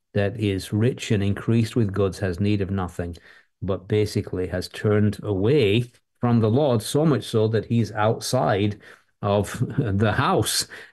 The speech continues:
uh, knocking on the door, wanting to come in. And so there's, there's certain parallels in chapter sixteen that we want to draw and, and affirm.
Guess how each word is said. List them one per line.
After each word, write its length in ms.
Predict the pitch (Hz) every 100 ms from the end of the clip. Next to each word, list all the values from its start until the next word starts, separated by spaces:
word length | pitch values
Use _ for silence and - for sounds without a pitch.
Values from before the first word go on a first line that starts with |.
| -
uh, 180 | 98 98
knocking 520 | 110 131 147 131 101
on 180 | 120 123
the 100 | 117
door, 360 | 117 127 110 104
wanting 260 | 110 110
to 140 | 110 95
come 240 | 107 101
in. 240 | 110 98
And 160 | 90 92
so 340 | - 104 101 - - -
there's, 340 | 107 113 110 -
there's 220 | 123 110
certain 280 | 147 147 117
parallels 640 | - 113 104 98 92 -
in 100 | 95
chapter 380 | - 101 - 92
sixteen 640 | - 104 - 113 104 101 - - _ 110
that 220 | 104 101
we 140 | 101
want 200 | 95 104 -
to 100 | 98
draw 400 | 101 104 104 104
and, 320 | 104 92 113
and 240 | 101 87
affirm. 540 | 90 - 107 98 82